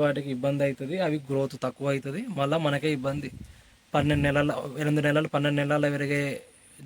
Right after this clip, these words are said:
జీవం మనకు వన్ ఇయర్, వన్ అండ్ హాఫ్, వన్ ఇయర్ చేంజ్ అవుతుంది. ఇక మనకి వెయిట్ పడుతుంది. మనకు స్టార్ ఫీడింగ్ అంటే ఇబ్బంది. ఇక మళ్ళీ ఒక నెల, రెండు, మూడు నెలలు ఎక్కువ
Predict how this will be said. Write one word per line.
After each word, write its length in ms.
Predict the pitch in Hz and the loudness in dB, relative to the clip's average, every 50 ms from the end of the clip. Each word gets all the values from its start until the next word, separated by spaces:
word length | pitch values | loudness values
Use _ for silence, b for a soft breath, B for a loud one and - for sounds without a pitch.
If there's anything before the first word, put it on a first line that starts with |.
| 131 123 143 | -8 -2 0
జీవం 260 | 151 151 170 196 208 180 202 - b b b b b b b b 151 139 | 2 4 4 4 2 0 -4 -8 b b b b b b b b 0 2
మనకు 280 | 143 147 147 143 147 165 151 | 4 4 4 4 4 4 4
వన్ 140 | 147 143 143 | 4 4 4
ఇయర్, 140 | 143 151 143 147 | 4 4 4 4
వన్ 80 | 147 143 | 4 4
అండ్ 80 | 139 | 4
హాఫ్, 120 | 135 127 127 127 139 | 2 2 0 0 0
వన్ 140 | 143 147 147 147 | 2 2 2 2
ఇయర్ 160 | 151 151 - - | 2 0 0 0
చేంజ్ 180 | 147 143 147 143 | 0 2 2 2
అవుతుంది. 240 | 139 131 - 131 123 131 | 0 0 -2 -6 -6 -6
ఇక 80 | 135 185 247 247 170 143 | -6 -6 -6 -6 -4 -2
మనకి 200 | 143 156 156 156 160 - - 170 160 151 | 0 0 0 0 -2 -4 -4 -4 -2 2
వెయిట్ 160 | 160 185 196 196 180 | 2 2 4 6 6
పడుతుంది. 260 | 160 147 139 135 127 123 | 6 6 4 -2 -4 -4
మనకు 180 | 120 117 - _ _ _ _ b b b b b | -4 -6 -10 _ _ _ _ b b b b b
స్టార్ 240 | b - 156 170 180 170 | b 2 4 4 4 4
ఫీడింగ్ 220 | 190 190 190 185 185 | 4 4 4 4 4
అంటే 100 | 190 196 202 180 | 4 4 4 6
ఇబ్బంది. 240 | 180 196 196 190 170 143 | 6 6 6 6 4 2
ఇక 80 | 131 131 | 2 0
మళ్ళీ 180 | 135 127 120 - - - - _ _ _ - b b b b b b b b b b b _ _ _ _ _ _ - 147 | 0 0 -2 -2 -4 -8 -20 _ _ _ -20 b b b b b b b b b b b _ _ _ _ _ _ -4 0
ఒక 80 | 165 160 151 | 2 4 6
నెల, 100 | 160 175 180 | 8 8 8
రెండు, 100 | 185 185 185 | 8 6 4
మూడు 80 | 180 170 180 | 6 6 6
నెలలు 140 | 190 190 180 170 | 8 8 6 6
ఎక్కువ 160 | - 190 | 4 4